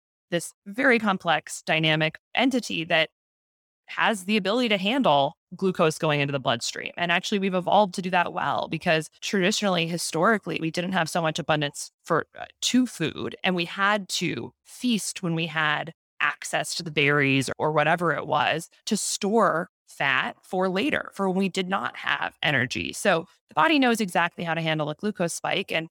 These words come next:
really, this is more about longer term trends and, and sort of adaptations the body is making. So it should never be considered like a one time thing is gonna damage the body, 'cause the body is extremely resilient.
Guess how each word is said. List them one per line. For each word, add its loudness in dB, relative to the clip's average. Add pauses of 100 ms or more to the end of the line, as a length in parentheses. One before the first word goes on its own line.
(120)
really, 4
this 0
is 0
more 0
about 0
longer 0
term -6
trends -4
and, 0
and -2
sort -4
of -4
adaptations -2
the -20
body -2
is -8
making. -10
So -4
it -2
should -2
never 2
be 0
considered 0
like 0
a 2
one 0
time -8
thing 0 (120)
is -4
gonna 0
damage 0
the -16
body, 2
'cause -4
the -2
body 2
is -2
extremely -4
resilient. -4